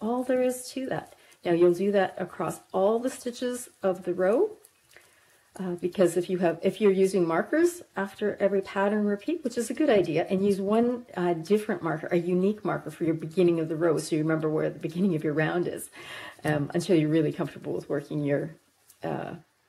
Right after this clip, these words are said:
you know, your pattern repeats. But it is a good idea to use a different beginning of row marker. Now you see I don't have a lot of markers on here because I only have three repeats, and each needle has one of the repeats on it. And like I said, we sort of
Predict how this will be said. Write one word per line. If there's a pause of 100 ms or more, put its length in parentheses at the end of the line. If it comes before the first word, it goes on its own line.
(180)
you
know,
your
pattern
repeats. (320)
But
it
is
a
good
idea
to
use
a
different
beginning
of
row
marker.
Now
you
see
I
don't
have
a
lot
of
markers
on
here
because
I
only
have
three
repeats, (400)
and (100)
each (220)
needle
has
one
of
the
repeats
on
it. (380)
And
like
I
said,
we
sort
of